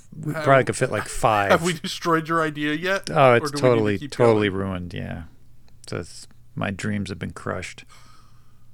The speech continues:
Speaker 2: We're going in with inflatable bear, right? Is that the conclusion? I'll get right on it.
Speaker 1: Yeah, that's what I want. Have it, have it for Christmas, Tom. I want it, I want it all wrapped up. And don't forget the brass tip at the bottom with the barb. I want that on there. That's a, that's a must.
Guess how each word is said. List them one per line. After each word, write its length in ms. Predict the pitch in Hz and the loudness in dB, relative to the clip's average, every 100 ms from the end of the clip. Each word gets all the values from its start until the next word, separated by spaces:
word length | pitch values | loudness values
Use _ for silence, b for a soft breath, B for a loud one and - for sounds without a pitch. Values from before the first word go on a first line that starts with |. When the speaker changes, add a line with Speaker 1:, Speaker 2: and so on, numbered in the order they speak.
| - - - - | -20 -20 -18 -10
Speaker 2:
We're 120 | 160 | -4
going 220 | 180 175 | -2 -2
in 200 | 165 160 | -2 -4
with 200 | 160 156 | -4 -4
inflatable 460 | 151 135 160 135 131 | -4 -2 -2 -2 -2
bear, 200 | 131 123 | -2 -2
right? 240 | 123 131 - | -4 -6 -10
Is 120 | 139 | -10
that 120 | 131 127 | -8 -8
the 80 | |
conclusion? 500 | 123 135 - 147 160 156 _ _ _ _ _ - _ _ _ _ _ - | -10 -10 -6 -6 -8 -14 _ _ _ _ _ -20 _ _ _ _ _ -12
I'll 80 | 139 | -10
get 140 | 131 | -8
right 160 | 127 127 | -8 -6
on 160 | 117 117 | -6 -8
it. 100 | - | -4
Speaker 1:
Yeah, 280 | 135 98 82 - - | 0 0 -2 -10 -4
that's 180 | 110 110 | -2 0
what 80 | |
I 40 | 104 | 0
want. 280 | 101 95 - - - - | 0 -4 -8 -20 -20 -2
Have 140 | 117 113 | 0 0
it, 80 | - 117 | -2 0
have 160 | 120 | 2
it 60 | 117 | 2
for 100 | - | -4
Christmas, 600 | - 113 - 92 - - - - - | -4 -4 -4 -8 -10 -14 -18 -18 -12
Tom. 260 | 90 87 | -10 -8
I 80 | 101 | -6
want 180 | 98 98 | -6 -6
it, 100 | 92 - | -6 -6
I 60 | 104 | -4
want 160 | 101 | -4
it 60 | 98 | -2
all 120 | 101 | -2
wrapped 300 | 98 95 - | 0 -2 0
up. 200 | 95 - 113 | -2 -4 -4
And 100 | 117 | 2
don't 160 | 139 | 2
forget 220 | - 160 156 | 4 2 2
the 60 | |
brass 360 | 120 139 127 - | 4 6 6 4
tip 260 | - 127 117 | 0 -2 -2
at 60 | |
the 60 | 113 | -2
bottom 320 | 104 104 101 | 2 4 2
with 100 | 101 | -2
the 60 | 90 | -6
barb. 400 | 90 95 95 - | -2 0 0 -4
I 60 | 101 | -4
want 200 | 104 101 | -4 -2
that 180 | 104 98 | 0 0
on 160 | 95 | -4
there. 180 | 90 85 - | -6 -10 -10
That's 200 | 98 95 | -8 -8
a, 60 | |
that's 260 | 90 95 - | -8 -8 -8
a 40 | |
must. 340 | 90 87 - | -12 -12 -14